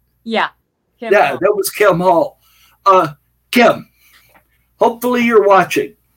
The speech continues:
Speaker 2: I have been trying my best to find that footage on that,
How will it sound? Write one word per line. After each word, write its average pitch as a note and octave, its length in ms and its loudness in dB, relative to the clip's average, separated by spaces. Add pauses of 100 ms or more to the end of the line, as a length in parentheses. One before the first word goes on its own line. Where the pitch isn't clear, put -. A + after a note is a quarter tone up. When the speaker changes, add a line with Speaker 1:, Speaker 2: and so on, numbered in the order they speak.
(420)
Speaker 2:
I B3 280 2
have A#3+ 400 -2
been A3+ 420 -2 (540)
trying A3+ 680 2 (160)
my G3+ 480 2
best D3+ 840 -4
to D3+ 240 -6
find G3 360 0
that G3 240 -4 (100)
footage G3 540 0
on F3 400 0
that, E3+ 480 -2